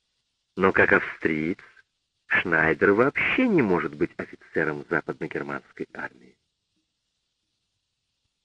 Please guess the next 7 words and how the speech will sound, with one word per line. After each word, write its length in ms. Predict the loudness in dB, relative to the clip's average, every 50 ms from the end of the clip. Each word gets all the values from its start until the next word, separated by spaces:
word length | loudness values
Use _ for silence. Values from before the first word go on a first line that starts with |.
| _ _ 0
Капитан 340 | 2 4 6 6 6 6
Шнайдер 460 | 4 4 4 6 6 6 8 6 6 6
был 200 | 8 8 8 6
вызван 540 | 6 6 6 6 6 8 6 4 4 4 0 _ _ _ _ 2
в 100 | 6 6
отдел 480 | 6 6 4 0 4 6 6 6 6
три 380 | 4 0 2 4 4 4 4